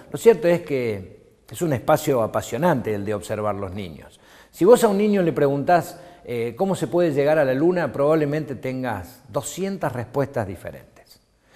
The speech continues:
Si ese niño tiene cinco, seis, siete o diez años más, esa cantidad de respuestas se va a reducir por lo menos a la mitad. Si la misma pregunta se la haces a un egresado universitario,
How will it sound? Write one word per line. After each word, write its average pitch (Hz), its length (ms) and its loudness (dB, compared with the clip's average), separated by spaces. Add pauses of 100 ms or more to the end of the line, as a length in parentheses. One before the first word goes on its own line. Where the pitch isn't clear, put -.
(180)
Si - 160 -2
ese 226 200 8
niño 214 280 4
tiene 175 260 2
cinco, 190 360 -2
seis, 165 380 2
siete 165 420 2
o 127 80 4
diez 185 300 2
años 170 260 -2
más, 170 340 -4 (380)
esa 185 260 0
cantidad 180 340 2
de - 20 2
respuestas 196 500 -2
se 156 100 -2
va 160 100 2
a - 20 0
reducir 151 580 -2
por 208 200 4
lo 208 120 4
menos 247 400 0
a 151 80 0
la 147 80 0
mitad. 135 300 -4 (640)
Si 208 180 -2
la 220 120 8
misma 262 340 4
pregunta 208 460 4
se - 120 -2
la 156 120 2
haces 175 280 0
a 160 120 4
un 170 220 2
egresado 151 480 0
universitario, 160 960 0